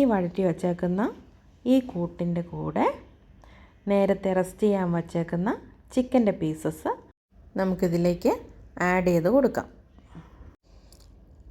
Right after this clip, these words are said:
ഇപ്പം നമുക്ക് കുറേശ്ശെ കുറേശ്ശെ ആയിട്ട് നമ്മൾ റെസ്റ്റ് ചെയ്യാൻ വച്ചേക്കുന്ന മുഴുവൻ ചിക്കൻ പീസസും ഈ ഒരു പാത്രത്തിലേക്ക്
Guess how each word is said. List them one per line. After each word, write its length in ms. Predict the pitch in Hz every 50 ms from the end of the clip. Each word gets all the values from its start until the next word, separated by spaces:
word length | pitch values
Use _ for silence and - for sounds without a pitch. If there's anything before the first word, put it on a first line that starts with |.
| - - - 233
ഇപ്പം 160 | 226 269 254 233
നമുക്ക് 300 | 214 202 202 190 - 277 494 571 - - -
കുറേശ്ശെ 400 | 220 208 208 208 208 208 - 220 214
കുറേശ്ശെ 400 | 208 202 202 196 190 - - 214 202 196
ആയിട്ട് 280 | 190 185 175 180 285 494 508 392 247
നമ്മൾ 180 | 208 190 190 190 190 190
റെസ്റ്റ് 220 | 185 - - - 208
ചെയ്യാൻ 160 | 202 202 196 196
വച്ചേക്കുന്ന 500 | 190 185 - 196 190 185 - 196 202 233 359 480 - - - - - - - - - - - - - - - 214
മുഴുവൻ 340 | 220 214 220 220 233 240 240 233
ചിക്കൻ 280 | - 185 - - 196 190 185 170
പീസസും 500 | 180 175 170 - - 185 - - 311 453 - - - - - - - - - - - - - 220
ഈ 20 | 220 220 208
ഒരു 100 | 196 196 196 -
പാത്രത്തിലേക്ക് 800 | 190 180 180 175 175 190 185 185 - 180 180 175 175 180 - 427